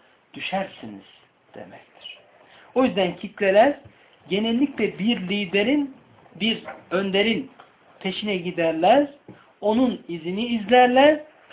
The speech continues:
onun görüşlerini çoğu zaman kayıtsız, şartsız ne yaparlar? Kabul etmezler. Firavun gibi düşünen önderler peşlerinden gelenleri tıpkı kendileri gibi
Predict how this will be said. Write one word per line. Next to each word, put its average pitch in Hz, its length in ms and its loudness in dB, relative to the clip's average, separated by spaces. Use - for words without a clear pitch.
onun 240 440 4
görüşlerini 180 720 -4
çoğu 240 180 -2
zaman 226 500 2
kayıtsız, 233 760 -2
şartsız 143 640 -8
ne 214 60 2
yaparlar? 190 680 4
Kabul 135 340 -8
etmezler. - 640 2
Firavun 196 480 2
gibi 170 220 -6
düşünen 151 400 -8
önderler 143 720 -4
peşlerinden 143 720 -10
gelenleri 123 640 -12
tıpkı - 360 -16
kendileri 139 540 -12
gibi 143 420 -6